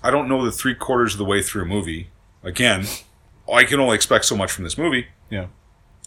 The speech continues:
Speaker 1: is a good time to keep introducing new ideas. Like, let's get the ideas out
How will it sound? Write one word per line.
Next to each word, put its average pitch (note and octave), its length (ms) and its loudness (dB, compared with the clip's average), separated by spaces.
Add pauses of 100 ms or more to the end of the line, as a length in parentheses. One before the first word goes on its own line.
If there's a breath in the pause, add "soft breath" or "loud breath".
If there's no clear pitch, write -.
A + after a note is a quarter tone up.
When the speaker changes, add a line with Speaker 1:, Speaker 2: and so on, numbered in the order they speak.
(140)
Speaker 1:
is A2 120 0
a A#2 60 2
good C#3 220 -2
time D3 280 2
to G#2+ 60 -6
keep G#2 280 -8
introducing B2 600 -2
new A#2+ 200 -2
ideas. G#2+ 540 -2 (760 soft breath)
Like, G2+ 200 0
let's C#3+ 180 2
get E3+ 220 0
the C#3+ 160 4
ideas A#2 460 4
out A#2+ 240 0